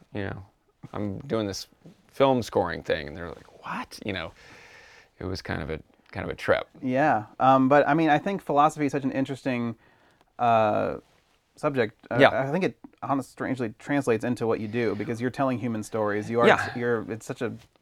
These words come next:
Speaker 2: part of humanity, I
Speaker 1: Uh,
Speaker 2: think,
Speaker 1: well,
Speaker 2: the
Speaker 1: it,
Speaker 2: human condition.
Speaker 1: it, it, it is, and, and it's, and it's, you know, I've m-, managed to kind of in my life been fortunate to take the impractical and make it practical, you know.
Speaker 2: Mm-hmm.
Speaker 1: Um,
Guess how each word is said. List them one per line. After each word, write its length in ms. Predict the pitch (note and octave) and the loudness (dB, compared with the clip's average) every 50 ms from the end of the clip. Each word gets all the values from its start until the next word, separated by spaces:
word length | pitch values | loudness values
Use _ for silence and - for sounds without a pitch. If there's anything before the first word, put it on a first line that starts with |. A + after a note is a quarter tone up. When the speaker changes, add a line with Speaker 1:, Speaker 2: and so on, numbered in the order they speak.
| _ _ _ _ _ | _ _ _ _ _
Speaker 2:
part 160 | - - B2+ | -12 -10 -10
of 80 | B2+ - | -10 -8
humanity, 400 | - G#2+ G#2 G#2 A2 A#2 G2+ F2 | -8 -8 -6 -4 -4 -4 -4 -4
I 60 | - | -4
Speaker 1:
Uh, 40 | - | -2
Speaker 2:
think, 120 | - F3+ G3 | 0 4 6
Speaker 1:
well, 120 | A3 G#3+ - | 6 6 6
Speaker 2:
the 60 | D#3 | 6
Speaker 1:
it, 40 | F3 | 4
Speaker 2:
human 180 | D#3 D3+ C#3 | 4 4 2
condition. 480 | B2 C#3 B2 C3+ C#3+ - - F#2+ F2+ A2 | 2 2 2 2 0 0 -2 -6 0 2
Speaker 1:
it, 140 | D3 E3 - | 2 4 6
it, 220 | - F3+ F3+ - | 6 6 8 8
it 140 | F#3 G3 G3 | 8 10 10
is, 280 | F#3+ D3+ A#2 A2 G#2+ | 10 10 8 8 6
and, 220 | B2 A#2+ B2+ C3+ C3+ - - | 6 6 6 6 6 6 6
and 100 | C#3 C3+ | 6 6
it's, 240 | C3 B2 - - - - | 4 2 0 -4 0 4
and 140 | B2+ C3 B2 | 4 6 6
it's, 320 | B2 A#2 - - - - - - | 6 4 2 -4 -14 -16 -16 -4
you 100 | - B2 | -2 0
know, 200 | B2 A#2+ G#2+ G2 - | 2 4 4 4 4
I've 280 | - G#2+ A2+ A#2 A#2 A2+ | 6 6 8 8 6 6
m-, 260 | G#2 G#2+ G2 D2+ - - | 2 0 -2 -4 -8 -8
managed 640 | - E2+ E2 A2 A2+ A2 A2 A2+ A2+ A2 G#2 - - | -8 -6 0 2 4 6 6 6 4 2 0 -4 -2
to 420 | - A#2 A2 G#2+ G#2+ G#2 G#2 G2 - - _ _ _ _ _ _ _ _ _ _ _ _ _ _ _ _ _ _ _ _ _ _ _ _ _ _ _ _ _ _ _ | 0 4 4 6 6 6 4 2 -2 -6 _ _ _ _ _ _ _ _ _ _ _ _ _ _ _ _ _ _ _ _ _ _ _ _ _ _ _ _ _ _ _
kind 180 | - C3+ C3 B2+ | 2 4 6 6
of 80 | A#2+ | 6
in 60 | A#2+ A2+ | 6 4
my 120 | A2 G#2 | 4 2
life 220 | G2+ G2+ G#2 G#2+ G2 | 4 4 4 4 4
been 180 | G2+ G2+ G2 | 2 0 -2
fortunate 460 | F#2+ - G#2 G2+ G#2 - G#2+ G#2 G2 - | 0 2 2 2 2 2 -2 -2 -2 -2
to 140 | - - G2 | -2 -4 -4
take 260 | F#2 - A#2+ G#2 G#2 | 0 2 2 2 2
the 80 | - G2 | 2 0
impractical 600 | G2 G2+ G#2 G2+ G2 F#2+ G2 - - - F#2+ F#2+ | -2 0 2 2 4 4 4 2 0 0 2 2
and 80 | F#2 F#2+ | 2 -2
make 140 | F#2+ F#2 | -4 -4
it 80 | - - | -4 -4
practical, 540 | - F2+ F2 F2 F2 - - - - - - | -2 -2 -2 -2 -2 -4 -6 -6 -6 -6 -6
you 120 | F#2 F#2 F#2 | -6 -6 -6
know. 260 | F2+ F2 - B2+ B2 A#2+ - - - - - _ _ - | -4 -4 -6 -6 -8 -10 -14 -20 -20 -20 -20 _ _ 4
Speaker 2:
Mm-hmm. 40 | |
Speaker 1:
Um, 400 | F2+ F#2 F#2+ F#2 F#2 F#2+ F2 D2+ | 4 6 6 4 2 -2 -6 -8